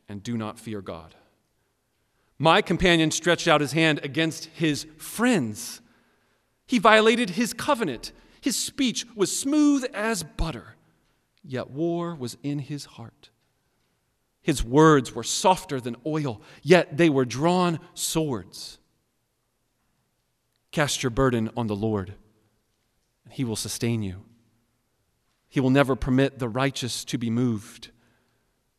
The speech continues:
But you, O God, will cast them down into the pit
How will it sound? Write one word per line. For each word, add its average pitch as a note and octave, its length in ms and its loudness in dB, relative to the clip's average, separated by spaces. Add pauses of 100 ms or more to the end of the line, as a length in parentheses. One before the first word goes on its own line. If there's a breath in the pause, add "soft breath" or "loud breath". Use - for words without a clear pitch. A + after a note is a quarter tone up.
(560)
But D3 280 -4
you, F3+ 280 0
O B2+ 120 -6
God, G2+ 380 -10
will B2 140 -6
cast - 500 -10
them C#3+ 200 -2
down A#2+ 520 -2
into D#3 480 -4
the A#2 100 -8
pit - 380 -4